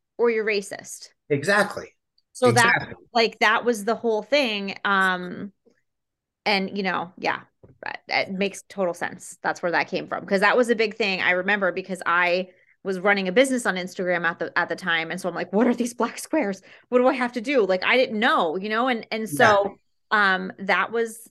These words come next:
Speaker 1: yeah, that was it. And everyone was just po-, blindly posting these black squares because it's not enough to not be racist. It's,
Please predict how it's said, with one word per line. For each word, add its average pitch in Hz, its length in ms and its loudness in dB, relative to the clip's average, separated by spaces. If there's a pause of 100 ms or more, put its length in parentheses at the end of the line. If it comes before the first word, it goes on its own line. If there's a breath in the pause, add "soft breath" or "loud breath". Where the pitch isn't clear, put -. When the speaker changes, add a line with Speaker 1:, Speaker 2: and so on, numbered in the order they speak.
Speaker 1:
yeah, 214 520 0 (180)
that 190 180 2
was 208 140 -2
it. 262 320 2
And 196 100 -6
everyone 220 640 -2
was 196 120 -2
just 202 180 -6
po-, 226 240 2
blindly 208 800 0
posting 240 420 -2
these 214 180 -6
black 208 260 2
squares 269 400 2
because 185 300 -8
it's 185 160 -14
not 233 200 4
enough 233 260 0
to 175 240 -2 (280 loud breath)
not 233 240 2
be 220 80 -2
racist. 220 460 0
It's, 185 180 -10